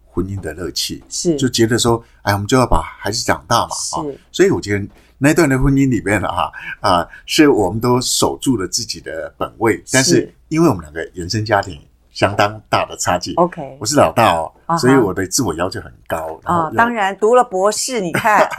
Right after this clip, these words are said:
Speaker 1: <laughs>
Speaker 2: 这结了婚还要再去读硕士、
Speaker 1: 是。
Speaker 2: 博士的人，一定自我要求很高。
Speaker 1: 然后我，我，我妻子是，啊，这个中间的，所以她性格就很随和，她很，很容易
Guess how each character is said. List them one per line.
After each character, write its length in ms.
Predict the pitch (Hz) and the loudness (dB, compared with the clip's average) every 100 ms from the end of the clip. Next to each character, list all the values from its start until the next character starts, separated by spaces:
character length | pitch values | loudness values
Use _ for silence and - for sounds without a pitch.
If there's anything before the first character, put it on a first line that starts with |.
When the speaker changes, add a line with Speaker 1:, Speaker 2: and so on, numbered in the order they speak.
| - | -14
Speaker 1:
<laughs> 280 | - - - | -20 -20 0
Speaker 2:
这 120 | 269 | 2
结 220 | 269 262 302 | 2 2 4
了 100 | 311 | 6
婚 180 | 302 | 4
还 120 | 294 240 | 4 2
要 140 | 269 | 4
再 160 | 277 269 | 4 2
去 160 | 269 330 | 2 2
读 160 | 214 220 | 2 2
硕 240 | - 247 | 4 2
士、 80 | 233 | 2
Speaker 1:
是。 80 | 247 | -4
Speaker 2:
博 200 | 185 190 | 0 0
士 200 | 190 233 | 0 2
的 120 | 202 | 2
人， 220 | 160 156 | 2 -2
一 100 | 196 | -2
定 160 | 240 262 | -4 -6
自 140 | 240 | 0
我 140 | 254 175 | 4 6
要 200 | 208 208 | 6 4
求 180 | 196 | 0
很 100 | 165 131 | -4 -2
高。 240 | 151 143 - | 0 0 -2
Speaker 1:
然 140 | - 202 | 0 4
后 140 | 180 | 6
我， 180 | 139 127 | 4 2
我， 240 | 123 104 - | 0 -4 -4
我 160 | 113 | -4
妻 180 | 107 175 | -2 -2
子 200 | 175 117 | 2 2
是， 340 | 104 139 113 - - | 4 4 4 2 -8
啊， 280 | - 90 78 - | -2 -2 -2 -8
这 120 | - 131 | -6 -2
个 140 | 120 | 0
中 240 | - 143 139 | 0 0 2
间 240 | 139 135 | 2 2
的， 240 | 131 87 - _ | 2 0 -4 _
所 140 | - 180 | 2 4
以 20 | |
她 180 | 302 302 _ | 4 -2 _
性 260 | - - 370 | -4 -2 2
格 100 | 147 | 2
就 140 | 151 | 2
很 120 | 139 | 0
随 300 | 104 - 110 | -2 2 4
和， 340 | 160 - 80 78 _ _ _ | 4 2 -6 -8 _ _ _
她 220 | - 170 180 | 0 2 4
很， 500 | 147 110 95 98 95 - - | 4 2 0 -6 -12 -18 -8
很 240 | 113 107 101 | -4 -2 2
容 220 | 120 147 | 2 6
易 240 | 160 135 | 6 4